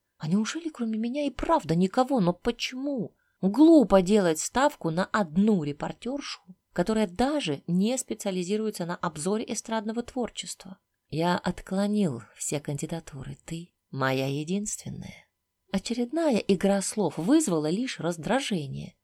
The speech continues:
потому что сердце непроизвольно дернулось. В надежде? Нет, скорее в конвульсиях, предсмертных.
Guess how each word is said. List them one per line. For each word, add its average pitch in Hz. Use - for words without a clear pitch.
потому 208
что -
сердце 277
непроизвольно 202
дернулось. 156
В 160
надежде? 180
Нет, 185
скорее 233
в -
конвульсиях, 185
предсмертных. 180